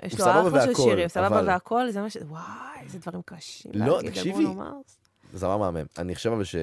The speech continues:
Speaker 2: ש-
Speaker 1: אבל אתה אומר, מבחינת משקל סגולי תרבותי, The Weeknd לוקח.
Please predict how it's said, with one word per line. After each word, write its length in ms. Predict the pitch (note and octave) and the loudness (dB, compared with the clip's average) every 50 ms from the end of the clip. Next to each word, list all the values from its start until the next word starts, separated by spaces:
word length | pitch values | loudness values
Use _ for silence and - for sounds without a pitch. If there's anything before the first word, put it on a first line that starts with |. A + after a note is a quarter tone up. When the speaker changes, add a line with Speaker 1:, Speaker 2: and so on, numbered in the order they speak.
| D2+ C#2+ A#1 | -2 -4 -6
Speaker 2:
ש- 100 | - - | -6 -6
Speaker 1:
אבל 300 | D#2+ D2+ C#2+ - F#3+ G3+ | -6 -4 -2 0 0 0
אתה 100 | F#3+ - | 0 0
אומר, 200 | G#3+ A#3 C4+ C#4+ | 0 0 0 0
מבחינת 320 | C4 - - A#3+ B3+ C4+ C#4 | 0 -2 -4 -6 -4 -4 -4
משקל 520 | A#3+ G#3 - - - - - B3+ B3+ C#4 | -6 -6 -6 -8 -8 -2 -2 -2 0 -2
סגולי 460 | - - - F#3 F#3 G#3 G3+ A3 A#3 | -4 -8 -8 -6 -4 -2 -2 -2 -2
תרבותי, 840 | A#3+ _ A#3 G3+ F3+ F3 D#3 F3 E3+ - _ - B3 C4 C#4+ E4+ F#4+ - _ _ _ _ _ _ _ | -2 _ -4 -4 -2 -4 -4 -6 -6 -8 _ -4 -4 -2 -2 -4 -6 -8 _ _ _ _ _ _ _
The 40 | E3+ | -6
Weeknd 300 | F3+ F#3 F#3+ - G#3+ F3+ D#3+ | -4 -4 -4 -4 -6 -6 -6
לוקח. 600 | E3 D#3 - - E3 D#3 D3 - - - - - | -8 -8 -8 -8 -8 -8 -10 -12 -14 -18 -20 -20